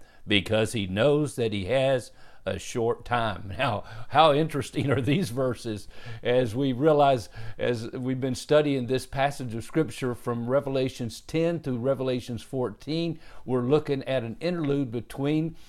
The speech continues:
the first part of the tribulation, the three and a half years of the first part, the seven seals, the seven trumpets,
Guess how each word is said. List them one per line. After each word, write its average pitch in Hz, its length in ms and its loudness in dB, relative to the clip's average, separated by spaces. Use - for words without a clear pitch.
the 123 100 0
first 185 380 2
part 143 220 6
of 127 60 -2
the 131 80 0
tribulation, 131 720 0
the 120 120 0
three 123 240 -2
and 123 100 -2
a 117 40 -2
half 120 280 -2
years 127 220 -2
of 110 80 -8
the 113 40 -6
first 139 360 -4
part, 131 300 4
the 110 100 -10
seven 135 340 0
seals, 135 640 0
the 110 120 -4
seven 135 320 2
trumpets, 135 500 -2